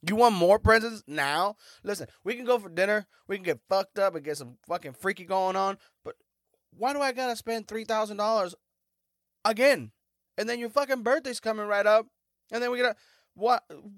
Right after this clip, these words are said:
What? Stop it. The more shit you get, the more you want.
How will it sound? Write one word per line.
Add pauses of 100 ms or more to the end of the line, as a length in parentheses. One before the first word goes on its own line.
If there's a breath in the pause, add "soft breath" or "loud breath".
(300)
What? (1500)
Stop
it. (1700)
The
more
shit (480)
you
get,
the
more
you
want.